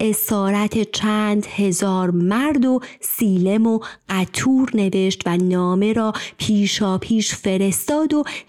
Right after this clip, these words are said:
لشکر نیز پشت سر پیک به راه افتادند. وقتی نامه به خورشید شاه رسید، شاد شد. پاسخ نامه را فرستاد و در آن گفت که: «نمی‌خواهم هیچ کدام از اسیران را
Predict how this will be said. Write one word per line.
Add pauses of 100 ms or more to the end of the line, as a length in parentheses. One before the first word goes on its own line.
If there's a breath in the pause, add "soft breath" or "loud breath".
(120)
لشکر
نیز
پشت
سر
پیک
به
راه
افتادند. (580 loud breath)
وقتی
نامه
به
خورشید
شاه
رسید،
شاد
شد. (340 loud breath)
پاسخ
نامه
را
فرستاد
و
در
آن
گفت
که: (300 loud breath)
«نمی‌خواهم
هیچ
کدام
از
اسیران
را